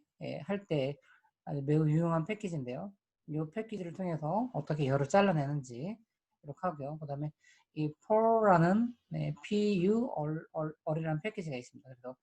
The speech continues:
이 패키지를 통해서 또 잘라내는 방법이 있습니다. 그래서 이런 부분들을 요 한 해, 한 해, 한 해에 걸쳐서, 예, 소개해 보도록 하겠습니다. 예, 그래서 이번에는 뭘 하냐면 기본 기능만 다룰 예정인데요.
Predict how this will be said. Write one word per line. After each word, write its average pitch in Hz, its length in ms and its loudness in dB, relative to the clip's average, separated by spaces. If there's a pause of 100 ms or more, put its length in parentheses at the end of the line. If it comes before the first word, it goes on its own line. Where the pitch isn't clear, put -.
(420)
이 160 200 -10
패키지를 226 480 -6
통해서 208 360 -8
또 147 120 -8
잘라내는 202 540 -2
방법이 131 400 -2
있습니다. 131 600 -6
그래서 - 280 -8
이런 170 340 4
부분들을 151 720 0 (440)
요 127 80 -6
한 196 280 -2
해, 202 280 0
한 170 200 -2
해, 165 200 -2
한 170 180 -4
해에 220 480 -4
걸쳐서, 151 760 -2 (460)
예, - 100 -12
소개해 165 420 -2
보도록 147 300 -8
하겠습니다. 156 480 -6 (2000)
예, 156 60 -4
그래서 190 240 2
이번에는 180 960 8
뭘 165 380 6
하냐면 151 380 8
기본 196 400 4
기능만 160 540 4
다룰 151 300 2
예정인데요. 151 760 2